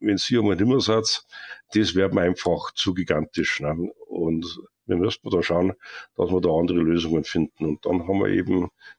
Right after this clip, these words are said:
diesen Schritt eingeleitet und sind also jetzt, äh, nach wie vor, jetzt ist jetzt sechs Jahre her, äh, sehr glücklich mit der Entscheidung. Und wir haben eigentlich genau das zusammengebracht, was also, äh, der Markt, äh, eigentlich fordert,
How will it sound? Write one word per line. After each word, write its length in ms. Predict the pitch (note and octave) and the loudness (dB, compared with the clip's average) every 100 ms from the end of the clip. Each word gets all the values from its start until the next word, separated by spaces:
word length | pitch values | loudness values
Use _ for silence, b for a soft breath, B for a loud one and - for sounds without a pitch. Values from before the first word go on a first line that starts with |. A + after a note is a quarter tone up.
| - | -6
diesen 220 | G2+ F#2 | -2 0
Schritt 420 | F#2+ - G#2 - - | 0 0 -2 0 -2
eingeleitet 800 | F#2 G#2 F#2 G#2 - A2 F#2 - B B B B _ | 2 2 4 2 0 -4 -4 -12 B B B B _
und 260 | - G#2+ F2+ | -2 0 2
sind 260 | - G2 G2 | 2 2 2
also 360 | E2+ F2+ F#2 | 2 2 2
jetzt, 200 | F#2 - | 0 0
äh, 360 | F2+ E2 E2 E2 - - | 0 2 0 -2 -8 -8
nach 280 | F#2 F#2+ F#2+ | -2 0 0
wie 80 | E2+ | 0
vor, 140 | G#2 | 0
jetzt 120 | G#2 | 0
ist 140 | F#2+ F2+ | 0 2
jetzt 180 | F2 | 0
sechs 400 | F#2 E2+ G2 - | 0 -2 -2 -2
Jahre 160 | - D#2 | 0 0
her, 300 | E2 F2+ G2+ B B B B | 2 2 0 B B B B
äh, 440 | - F2+ F2 F2 F2+ | -2 2 4 4 2
sehr 240 | - F2+ | 2 0
glücklich 380 | - A#2+ - E2+ | 2 0 2 2
mit 180 | F2+ - | 0 2
der 80 | E2+ | 2
Entscheidung. 520 | F2 - F#2 G2+ G2 | 2 2 2 2 2
Und 160 | F#2+ | 4
wir 120 | F#2 E2 | 2 2
haben 160 | G#2+ | 2
eigentlich 280 | G#2+ G#2+ G2 | 2 2 0
genau 360 | G#2 F2 F#2+ A2 | 0 2 2 2
das 400 | G#2 E2+ - - B B B | 2 2 -2 -6 B B B
zusammengebracht, 840 | - A2 F#2+ A2+ A2+ G#2 G2+ G#2 - | -4 0 2 2 0 2 2 0 -4
was 200 | - G#2 | -2 0
also, 520 | F#2+ F#2+ F#2 F2+ F2+ D3+ - _ - _ - | 2 2 2 2 2 0 -8 _ -20 _ -6
äh, 240 | - F2 F2 F#2+ | -2 2 2 2
der 80 | |
Markt, 640 | E2 D2+ G2 - - - - - | 2 2 0 0 -10 -10 -10 -4
äh, 400 | A2+ G#2+ G2 F#2+ - - | -2 0 0 -2 -6 -4
eigentlich 320 | F#2+ F#2+ E2+ | -2 0 -2
fordert, 560 | - - F#2 A#2 A2+ | -4 0 2 2 0